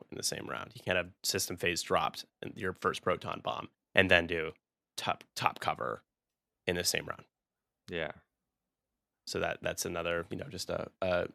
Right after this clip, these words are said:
Speaker 1: important thing, um, to remember. Uh, what do you guys think of Jonas?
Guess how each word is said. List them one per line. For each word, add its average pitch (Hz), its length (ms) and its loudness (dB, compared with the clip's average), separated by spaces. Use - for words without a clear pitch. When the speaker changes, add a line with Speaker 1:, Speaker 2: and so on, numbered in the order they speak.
Speaker 1:
important 135 600 10
thing, 117 520 8
um, 95 280 6
to - 160 0
remember. 87 380 6
Uh, 113 440 12
what 135 140 10
do 135 60 12
you 135 60 12
guys 127 100 12
think 131 160 12
of 123 60 8
Jonas? 143 580 10